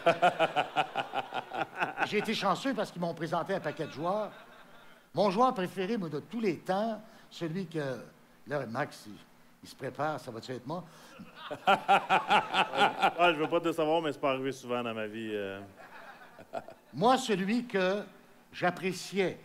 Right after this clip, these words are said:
Speaker 1: le plus, qui m'a donné le plus de sensations quand ça lui tentait de jouer, parce qu'il y avait des soirs, on le voyait pas. C'était Denis Savard. Denis Savard, le numéro dix-huit des Blackhawks, que le Canadien aurait pu obtenir au repêchage.
Speaker 2: <laughs> On a
Speaker 1: On a
Speaker 2: pris Wickenheiser à
Speaker 1: on a
Speaker 2: la
Speaker 1: pris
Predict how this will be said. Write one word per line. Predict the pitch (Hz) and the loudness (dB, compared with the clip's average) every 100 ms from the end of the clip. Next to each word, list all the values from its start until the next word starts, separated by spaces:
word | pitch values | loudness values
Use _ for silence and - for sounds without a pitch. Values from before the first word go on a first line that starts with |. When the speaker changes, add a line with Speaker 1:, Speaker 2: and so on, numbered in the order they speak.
| - - - - _ - | -20 -20 -20 -20 _ -6
Speaker 1:
le | 127 | -6
plus, | 131 165 202 190 - - - - | -4 0 0 0 -10 -20 -20 -10
qui | 135 | -6
m'a | 143 | -4
donné | 143 165 | -4 -4
le | 143 | -4
plus | - 190 185 | -6 -6 -8
de | - | -8
sensations | - - 233 226 - 151 - 175 180 - - - | -12 -8 -4 -4 -4 -6 -6 -8 -8 -10 -20 -2
quand | 226 | 0
ça | 226 185 | 0 -2
lui | 147 139 - | -6 -8 -4
tentait | 254 240 - 175 | 0 0 0 -4
de | 160 | -4
jouer, | 104 120 165 214 - - - | -6 -6 -6 -6 -10 -20 -16
parce | 127 | -8
qu'il | 165 | -4
y | |
avait | 185 | -2
des | 165 | -2
soirs, | 156 160 190 196 175 - - | -4 -2 -2 -2 -8 -16 -12
on | 135 | -6
le | |
voyait | 135 143 131 | -2 -2 -2
pas. | 127 - - - - | -6 -10 -14 -20 -20
C'était | - 160 | -8 -6
Denis | 160 196 208 214 | -2 0 0 -2
Savard. | - 160 135 117 - - - - - _ _ _ | 0 0 2 0 -4 -18 -20 -20 -20 _ _ _
Denis | - 196 | -2 -2
Savard, | 202 190 180 | 0 0 2
le | 170 | 0
numéro | 139 147 | -2 -4
dix-huit | 139 - 120 165 131 | -6 -10 -6 -4 -4
des | 127 | -4
Blackhawks, | 127 123 196 196 - - - - | -2 -2 -2 -2 -8 -20 -20 0
que | 302 | 0
le | |
Canadien | 262 302 277 269 208 277 | 4 4 6 2 4 4
aurait | 226 202 | 4 2
pu | 233 | 2
obtenir | 220 - 202 214 220 | 0 0 0 2 2
au | 165 143 | 0 -2
repêchage. | 139 147 123 - | -4 -6 -8 -10
Speaker 2:
<laughs> | 143 151 151 143 - 123 - - 110 - - - - - | -2 -2 0 -2 -2 -8 -8 -12 -14 -16 -20 -20 -20 -6
On | |
a | |
Speaker 1:
On | 135 | -4
a | |
Speaker 2:
pris | 151 151 | 0 4
Wickenheiser | 147 156 160 160 151 139 | 4 4 2 2 2 4
à | |
Speaker 1:
on | 143 | 2
a | |
Speaker 2:
la | 120 | 2
Speaker 1:
pris | 107 | 2